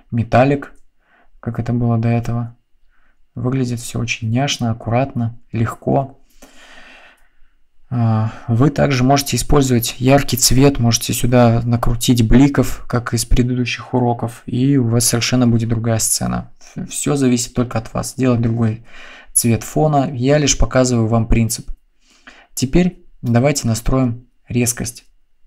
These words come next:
чтобы вот эти шарики у нас были вне, вне фокуса. Смотрите, вот у нас есть камера, и у нее есть вот такая вот плоскость. Это то, где у нас находится фокус. Мы фокус наведем примерно на середину.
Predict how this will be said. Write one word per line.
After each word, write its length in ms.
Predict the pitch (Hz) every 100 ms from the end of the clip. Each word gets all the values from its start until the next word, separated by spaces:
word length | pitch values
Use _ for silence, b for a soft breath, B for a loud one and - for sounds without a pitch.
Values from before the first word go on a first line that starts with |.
| - _ - - - _ -
чтобы 280 | - - 113
вот 140 | 117 123
эти 140 | 123
шарики 400 | - 143 147 139
у 80 | 110
нас 200 | 120 113
были 220 | 110 113
вне, 460 | 107 113 113 113 - B B B B B
вне 260 | 113 117 131
фокуса. 480 | - - - - - -
Смотрите, 460 | - 131 120 -
вот 180 | 123 143
у 20 |
нас 220 | 131 123 -
есть 140 | 110
камера, 440 | - 127 156 165 B B B B B -
и 60 |
у 20 | 117
нее 120 | 156
есть 140 | 151
вот 100 | -
такая 200 | - 135
вот 100 | 127
плоскость. 540 | 131 131 117 - 143 -
Это 220 | - 139 123
то, 220 | - 160
где 340 | 123 117 143
у 40 | 135
нас 380 | 120 131 - -
находится 540 | 123 117 127 120 120
фокус. 440 | - - 156 - _ B B B B B B
Мы 160 | 135
фокус 360 | 160 165 - -
наведем 440 | 127 113 120 147
примерно 520 | 113 110 110 147 151 120
на 260 | 107 131
середину. 680 | 135 - 117 107 - 127 147